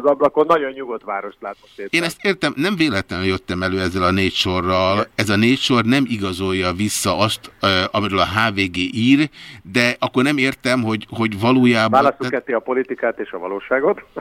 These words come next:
Speaker 1: <laughs> Az szerintem egy fontos kérdés. Arról szól a helyzet, hogy még öt évvel ezelőtt a néhai polgármester az én véleményemet is kikérve, azt javasolta a képviselőtestületnek,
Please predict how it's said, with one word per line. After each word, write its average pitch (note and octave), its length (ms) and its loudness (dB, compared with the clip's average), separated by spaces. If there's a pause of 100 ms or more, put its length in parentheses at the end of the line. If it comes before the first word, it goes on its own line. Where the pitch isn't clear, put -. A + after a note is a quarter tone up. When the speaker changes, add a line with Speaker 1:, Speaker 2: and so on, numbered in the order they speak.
(120)
Speaker 1:
<laughs> - 280 -18
Az - 180 -10
szerintem G#2+ 320 2
egy G2 100 2
fontos A2 340 0
kérdés. B2+ 440 2 (520)
Arról C3+ 460 4
szól B2+ 240 0
a A2+ 80 2
helyzet, B2 540 -2
hogy A#2 400 -2 (680)
még G#2+ 280 -2
öt C3 180 2
évvel G#2+ 300 2
ezelőtt G#2 380 0
a G2+ 80 -2
néhai A#2 300 0
polgármester G2+ 800 -2 (460)
az E2 100 -14
én A2+ 140 -4
véleményemet A2+ 600 0
is F#2+ 100 -14
kikérve, G2 540 0 (320)
azt A#2+ 240 -2
javasolta G#2+ 560 0
a E2 40 -4
képviselőtestületnek, G2+ 1300 -2